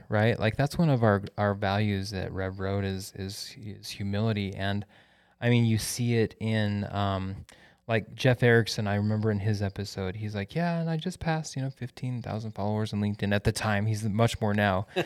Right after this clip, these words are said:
Speaker 1: And it was no big deal, you know, it was like, you know, common day occurrence. And, and that's a pretty good following, you know, that's a really gr-, uh, impactful audience. And,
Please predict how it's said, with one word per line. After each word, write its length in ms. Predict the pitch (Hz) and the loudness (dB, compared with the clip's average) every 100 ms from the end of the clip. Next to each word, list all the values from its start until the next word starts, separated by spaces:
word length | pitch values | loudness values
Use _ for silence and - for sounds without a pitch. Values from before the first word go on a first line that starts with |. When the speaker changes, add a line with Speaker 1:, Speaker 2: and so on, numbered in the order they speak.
| 170 147 151 127 | 0 0 0 6
Speaker 1:
And 320 | 127 123 123 | 8 8 10
it 60 | 139 | 8
was 140 | 131 | 10
no 120 | 143 147 | 10 10
big 200 | 156 110 | 8 6
deal, 400 | 123 120 120 117 | 10 12 12 10
you 100 | 120 | 8
know, 280 | 117 117 | 8 8
it 40 | 117 | 8
was 140 | 107 | 6
like, 160 | 110 104 - | 2 0 0
you 160 | 120 | 4
know, 100 | 110 | 4
common 380 | 98 - 120 123 | 2 4 6 6
day 140 | 120 117 | 6 4
occurrence. 520 | - 117 110 107 - | 2 2 4 2 2
And, 140 | 104 | 0
and 160 | 101 110 | 2 2
that's 240 | 151 - | 2 0
a 60 | - | -6
pretty 500 | - - - 98 98 | -4 -4 -2 -4 -6
good 240 | 104 98 | -4 -4
following, 480 | - 101 175 214 104 | -2 2 2 2 2
you 60 | 101 | 2
know, 100 | 104 | 0
that's 240 | 127 - | -2 0
a 80 | 165 | 0
really 340 | 107 95 92 | 2 2 0
gr-, 120 | 98 - - | -4 -8 -4
uh, 120 | 107 | -4
impactful 680 | 104 107 107 107 98 - 123 | -2 -2 -2 -2 -4 -2 -2
audience. 500 | 104 123 165 107 101 | 2 2 2 0 -2
And, 200 | 101 101 | -4 -6